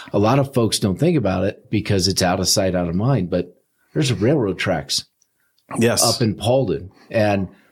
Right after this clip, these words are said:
Speaker 1: that is within our jurisdiction. That's our responsibility. So if something were to happen with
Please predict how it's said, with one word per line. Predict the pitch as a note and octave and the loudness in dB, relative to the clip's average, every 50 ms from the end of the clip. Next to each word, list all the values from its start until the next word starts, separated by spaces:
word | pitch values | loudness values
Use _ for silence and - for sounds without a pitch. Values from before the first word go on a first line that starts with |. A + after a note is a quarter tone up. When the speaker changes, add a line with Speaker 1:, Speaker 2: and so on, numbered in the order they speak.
| _ _ - | _ _ -4
Speaker 1:
that | F2 F#2 G#2 A#2 C3 | -2 0 2 2 2
is | C3+ B2 G#2 | 2 0 0
within | G#2 A2+ G#2+ - A#2 A2 | -2 -2 0 0 0 0
our | A2 G2+ | 0 -2
jurisdiction. | F#2 G2+ G2 F2+ - - - A2 G#2 - G#2+ F#2 | -2 -2 -2 0 0 0 -2 -2 0 0 0 0
That's | F#2 F#2 G2 - | 0 0 0 0
our | G2 F#2 | -2 -2
responsibility. | F2+ F2+ F2 - - F#2 F2 D#2+ - E2 D#2+ F2+ F#2+ G2+ F#2 D#2+ E2 | -2 -2 -2 -2 -4 -4 -4 -4 -4 -4 -2 -2 0 0 -2 -2 -2
So | E2+ - - G#2+ F#2+ F#2 | -2 -2 0 0 0 0
if | F2+ | 0
something | - - A#2 A2 G#2+ A#2 G#2 G2 | 0 0 0 0 0 0 0 0
were | G2 F#2 | 0 0
to | F2+ | -2
happen | E2+ - G#2 G2 G2+ G#2 - G#2+ F#2 F2+ | -2 -2 0 0 0 0 0 0 0 2
with | F2+ F2+ F2+ - | 2 0 -2 -4